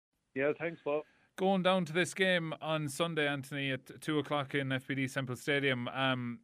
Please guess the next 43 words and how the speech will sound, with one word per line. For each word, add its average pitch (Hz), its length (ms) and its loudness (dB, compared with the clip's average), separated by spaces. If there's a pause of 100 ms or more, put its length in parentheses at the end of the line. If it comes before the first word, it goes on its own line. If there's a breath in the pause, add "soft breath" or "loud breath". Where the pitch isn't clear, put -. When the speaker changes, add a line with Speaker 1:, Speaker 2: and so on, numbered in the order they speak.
Speaker 2:
how 165 200 0
are 165 40 4
you 160 100 4
feeling 160 360 0
going 143 160 0
into 147 200 -4
this 135 140 -2
game? 135 220 0
Laois 143 500 -2
unbeaten, 127 560 -2
three 135 220 -2
wins 127 260 -2
from 117 140 -6
three. 131 320 0
Tipperary 123 480 0
with 117 120 -2
a 113 40 0
win, 120 240 -2
a - 20 0
loss, 117 420 0
and, 110 240 -6
uh, 107 240 2
at 107 120 -6
last 113 260 -2
weekend's 110 400 -4
draw 123 300 4
coming 113 260 -4
into 110 240 -4
this 107 180 -4
game. 117 280 0
So 113 240 -2 (400 loud breath)
what's 147 280 2
your 156 140 4
overall 147 320 4
feeling 143 380 0
kind 135 160 -4
of 127 80 0
heading 131 180 -2
to - 60 -10
Semple 120 260 -6
Stadium 127 360 0
on 117 100 -4
Sunday? 120 300 -4